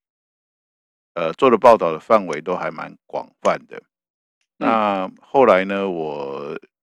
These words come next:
Speaker 1: 大概会都锁定在农业，尤其是在宜兰那边的农业来做报道。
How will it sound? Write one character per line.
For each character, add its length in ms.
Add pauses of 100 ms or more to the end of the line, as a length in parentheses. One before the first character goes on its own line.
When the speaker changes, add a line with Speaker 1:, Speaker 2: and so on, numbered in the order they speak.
Speaker 1:
大 360
概 340
会 560
都 240
锁 380
定 240
在 720
农 180
业， 340
尤 140
其 200
是 460
在 300
宜 180
兰 220
那 140
边 240
的 140
农 260
业 180 (360)
来 140
做 180
报 160
道。 160